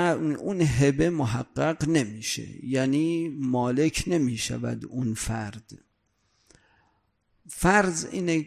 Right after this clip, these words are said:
در این مسئله که می‌گیم که این قبض و اقباض صورت گرفته، یعنی تحویل داده شده. سوال اینه که آیا بعد از تحویل دادن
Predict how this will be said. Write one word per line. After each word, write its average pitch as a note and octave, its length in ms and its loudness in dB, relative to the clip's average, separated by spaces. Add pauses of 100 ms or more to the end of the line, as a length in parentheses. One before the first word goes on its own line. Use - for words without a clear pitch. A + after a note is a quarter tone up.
در C3+ 120 4
این D3 400 0
مسئله B2 500 0
که A#2+ 160 -4
می‌گیم B2 520 -4 (340)
که D#3 480 -2
این F3+ 400 -4 (120)
قبض B2+ 340 0
و B2+ 60 2
اقباض B2+ 580 0
صورت B2+ 600 2
گرفته، A#2 760 -2
یعنی B2+ 320 -2
تحویل B2+ 680 -2
داده B2 380 2
شده. A2 560 -2 (960)
سوال F3+ 500 2
اینه F3 360 -2
که C#3+ 160 -4
آیا D#3+ 340 0
بعد D#3 420 -2
از C3 180 -2
تحویل A#2 580 -4
دادن A#2 640 -4